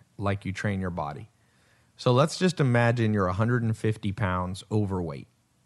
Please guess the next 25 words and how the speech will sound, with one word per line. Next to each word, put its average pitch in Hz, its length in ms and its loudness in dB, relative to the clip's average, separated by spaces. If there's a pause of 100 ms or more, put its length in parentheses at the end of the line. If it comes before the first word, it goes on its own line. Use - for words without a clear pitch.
(220)
okay? 123 360 0 (180)
Two 147 180 2
hundred 120 280 4
pounds 95 400 0
overweight. 80 480 -8 (960)
So 113 480 2
you 123 220 4
walk 131 340 4
into 135 800 2
a 107 80 4
gym. 98 560 -2 (260)
Well, 180 160 4
let's 208 140 2
say 196 120 2
you're 165 140 4
at 135 120 4
home 147 200 4
and 110 100 4
you're 104 120 2
depressed. 95 520 -4
You 110 120 2
look 127 180 0
in 147 80 0
the 135 80 0
mirror 120 420 2